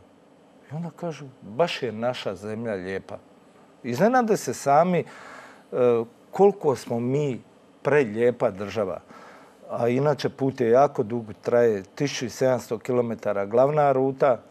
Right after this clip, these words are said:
znači točnije tisuću šesto osamdeset kilometara. Znači kreće se od Osijeka, pokušavamo obuhvatiti što više, e,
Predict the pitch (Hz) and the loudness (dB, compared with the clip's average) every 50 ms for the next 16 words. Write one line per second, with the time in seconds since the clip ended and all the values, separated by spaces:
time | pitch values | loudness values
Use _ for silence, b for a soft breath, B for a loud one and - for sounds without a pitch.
0 | - - 110 107 101 - - 117 107 101 95 - _ - 131 123 - - 131 113 | -16 -12 -10 -10 -10 -10 -10 -10 -10 -10 -12 -10 _ -2 -2 -2 -2 -4 -6 -6
1 | 104 - - 123 - - - 117 - - 131 117 - - - 120 104 101 98 95 | -6 -6 -8 -8 -6 -6 -8 -4 -2 0 0 0 -2 -4 -6 -6 -4 -4 -6 -8
2 | - - 120 110 110 117 117 - - - - 131 123 127 127 135 131 131 - 127 | -8 -8 -8 -4 -4 -4 -4 -4 -8 -6 -2 0 0 0 0 0 -4 0 2 2
3 | 120 113 113 107 104 B B B B B B B B B B B _ - 117 104 | 2 4 2 0 -2 B B B B B B B B B B B _ -14 -14 -12
4 | - 110 - - 120 127 123 - 127 117 104 - 120 113 110 110 110 120 127 123 | -12 -8 -4 0 0 0 0 0 -2 -4 -2 -2 0 0 0 0 2 0 0 0
5 | - - 127 110 - - 120 110 107 101 - 120 113 - - 131 - - 127 120 | 0 -2 -2 -2 -2 0 0 0 0 -2 -4 -6 -6 -4 -8 -6 -2 0 0 0
6 | 117 117 113 110 117 113 - - 120 101 - - - - - - - 151 135 110 | 0 -2 -4 -4 -6 -6 -4 -4 -4 -4 -6 -10 -16 -16 -6 0 2 2 2 2
7 | 110 117 110 - - 120 107 104 101 | -2 -6 -6 -6 -4 -4 -4 -4 -4